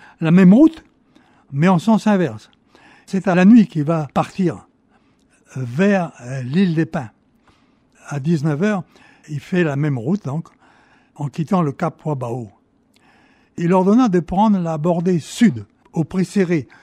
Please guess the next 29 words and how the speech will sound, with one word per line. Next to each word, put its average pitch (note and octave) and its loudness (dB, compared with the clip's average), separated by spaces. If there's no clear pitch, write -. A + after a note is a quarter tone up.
pour F3+ -4
s'élever G3+ 2
au F#3 6
vent G#3+ 0
au F3 -6
maximum, G#3 2
et E3 0
il D#3+ 2
va D#3+ 0
demander G3 2
qu'on G3 -2
le F3+ 0
réveille F#3 0
à E3+ 0
deux G3+ 0
heures G#3+ 0
du F#3+ -2
matin. F3+ -2
Ce - -2
qui B3 4
fut B3 2
fait. G3 0
Et G3 6
le F3 4
commandant, G3 2
après F#3+ -2
examen F3+ 0
du C#3+ -4
temps, E3+ -4